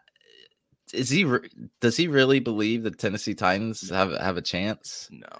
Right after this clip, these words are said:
Speaker 2: Ten-, I bet
Speaker 1: <sighs>
Speaker 2: Tennessee Titans offer him the most guaranteed money out of any other contract that happened, and he's like, "I'm, I'm taking my money. I don't wanna have incentives," because people know the injuries have happened. They know that, you know, he's missed X amount of games, so they don't wanna just give up all that money.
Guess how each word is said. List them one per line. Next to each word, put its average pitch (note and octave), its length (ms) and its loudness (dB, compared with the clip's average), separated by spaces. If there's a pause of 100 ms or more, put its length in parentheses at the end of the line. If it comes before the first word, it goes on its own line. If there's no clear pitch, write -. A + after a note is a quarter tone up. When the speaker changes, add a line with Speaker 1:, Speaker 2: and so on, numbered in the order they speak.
(1040)
Speaker 2:
Ten-, D3+ 180 0
I D3+ 160 8
bet D#3 160 4
Speaker 1:
<sighs> - 60 -12
Speaker 2:
Tennessee E3 320 -2
Titans A#2 380 2
offer A2 260 -2
him G#2 120 -6
the G#2 60 -6
most G2 220 -8
guaranteed A#2 380 -8
money G2+ 300 -6 (420)
out G#2+ 160 4
of F#2+ 80 -2
any A2 200 2
other A#2 140 -2
contract G2+ 460 -4
that G2 180 -4
happened, F#2+ 340 -6
and F#2+ 100 -10
he's F#2 180 -10
like, F#2 200 -6
"I'm, G2+ 180 -4
I'm G2+ 140 -6
taking G#2+ 220 -6
my F#2 80 -6
money. F#2 220 -8
I G2+ 100 0
don't A#2 100 0
wanna A#2 140 -2
have A#2 160 2
incentives," G#2 460 -6 (260)
because G3 200 -2
people G3+ 240 -2
know G#3 160 0
the - 140 -2
injuries B2+ 360 -4
have A2+ 120 -2
happened. G#2+ 400 0
They B2+ 140 0
know D3+ 260 -2
that, A2 260 0
you A#2 120 -4
know, A2 100 -2
he's A2+ 160 -6
missed A#2 240 -6
X A2+ 160 -6
amount A2 160 -6
of G2 80 -12
games, G2 280 -8
so A#2+ 80 -10
they C#3 100 -6
don't F3 140 -6
wanna D#3 120 -4
just A#2 180 -8
give G2 120 -6
up G#2 120 -2
all G2+ 140 -2
that F#2+ 160 -4
money. G2+ 300 -8